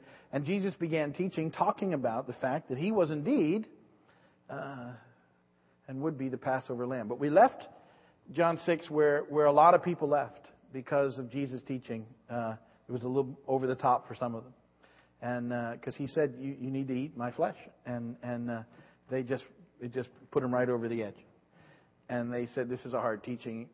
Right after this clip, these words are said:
And if you remember, at the end of John six, Jesus is talking to his disciples. He said, "How about you guys? Are you gonna go too?"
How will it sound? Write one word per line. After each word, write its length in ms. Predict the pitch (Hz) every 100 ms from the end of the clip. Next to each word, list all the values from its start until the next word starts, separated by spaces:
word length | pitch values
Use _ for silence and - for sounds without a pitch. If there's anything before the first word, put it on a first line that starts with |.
| -
And 280 | 113 110 120
if 160 | 117
you 60 | 127
remember, 340 | 123 131 127
at 100 | 120
the 120 | 117 127
end 100 | 127
of 160 | 113
John 240 | 123 120 120
six, 260 | - 127 - - _ _ _ -
Jesus 280 | 147 123 131
is 80 |
talking 280 | 123 139 139
to 100 | 135
his 80 | 135
disciples. 480 | 127 - 147 147 143
He 80 | 131
said, 180 | 147 139
"How 100 | 156
about 200 | 147 147
you 80 |
guys? 200 | 147 127
Are 40 | 123
you 100 | 135
gonna 160 | 131
go 160 | 127 131
too?" 240 | - 170